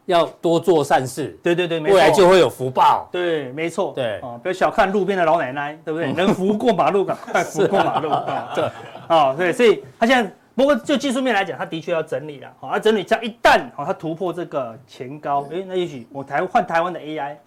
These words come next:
Speaker 2: 好，就会有所表现了。
Speaker 1: 嗯。
Speaker 2: 哦，那就像刚才前面讲的，
Speaker 1: 全球股市。
Speaker 2: 德国股市创新高，奥运加上大陆，
Speaker 1: 嗯哼。
Speaker 2: 哦，经济止稳，哦，所以当很多国家的指数，是国家型的指数，
Speaker 1: 嗯。
Speaker 2: 哦，或是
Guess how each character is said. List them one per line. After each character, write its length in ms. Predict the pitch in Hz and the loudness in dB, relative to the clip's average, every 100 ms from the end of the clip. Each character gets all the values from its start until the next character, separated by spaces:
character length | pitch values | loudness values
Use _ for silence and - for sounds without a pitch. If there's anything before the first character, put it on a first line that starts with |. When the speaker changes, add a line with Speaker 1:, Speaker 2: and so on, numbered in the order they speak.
| _ | _
Speaker 2:
好， 100 | 127 | -12
就 160 | 151 | -8
会 160 | 143 147 | -6 -6
有 140 | 139 | -8
所 480 | 139 139 131 135 147 | -10 -10 -10 -10 -12
表 220 | 147 131 113 | -10 -12 -10
现 260 | - 175 | -2 -2
了。 40 | 131 | -2
Speaker 1:
嗯。 100 | 185 | -4
Speaker 2:
哦， 180 | 147 120 - _ - _ _ | -4 -6 -10 _ -20 _ _
那 140 | 233 220 185 - _ | -2 0 -2 -10 _
就 120 | - 226 | -12 -6
像 120 | 220 | -2
刚 40 | |
才 100 | 214 | -2
前 100 | 202 | 0
面 100 | 202 | -2
讲 160 | 180 135 | -2 -4
的， 60 | |
Speaker 1:
全 100 | 123 | 0
球 200 | 147 330 | 4 4
股 80 | 320 | 6
市。 140 | 302 320 | 6 6
Speaker 2:
德 0 | |
国 100 | 240 | 6
股 180 | 196 | 2
市 320 | 180 240 185 147 | 2 0 0 -2
创 180 | 190 | -10
新 140 | 165 165 | -10 -4
高， 200 | 160 156 156 | -2 -2 2
奥 220 | 185 175 | 2 2
运 180 | 170 135 | 0 -4
加 180 | 156 151 | -2 -2
上 480 | 160 139 123 117 123 | 0 -6 -8 -14 -4
大 220 | 170 147 | -2 -2
陆， 220 | 143 139 117 - | -4 -6 -10 -12
Speaker 1:
嗯 160 | 135 | -10
哼。 80 | 135 | -8
Speaker 2:
哦， 60 | 143 | -6
经 120 | 180 | -8
济 160 | 180 156 | -8 -10
止 220 | 139 147 | -8 -4
稳， 180 | 170 110 - | -2 -4 -10
哦， 160 | 127 - _ | -14 -14 _
所 100 | 196 | -2
以 80 | 190 - - _ _ | -2 -6 -20 _ _
当 280 | - 285 277 254 _ _ _ _ _ _ _ _ _ _ _ - | 0 2 2 -6 _ _ _ _ _ _ _ _ _ _ _ 0
很 220 | 185 156 | 0 4
多 180 | 226 240 | 4 4
国 200 | 190 175 | 4 0
家 200 | 175 165 | -2 -4
的 100 | 147 | -6
指 200 | - 113 | -10 -18
数， 180 | 151 | -14
是 80 | 135 | -8
国 240 | - 175 190 | -4 0 2
家 220 | 220 214 | 2 0
型 160 | 180 | -2
的 80 | 151 | -8
指 140 | 151 185 208 | -4 -2 0
数， 60 | 202 | -2
Speaker 1:
嗯。 100 | 190 | -6
Speaker 2:
哦， 80 | 151 | -4
或 100 | 196 | -2
是 160 | 202 | -2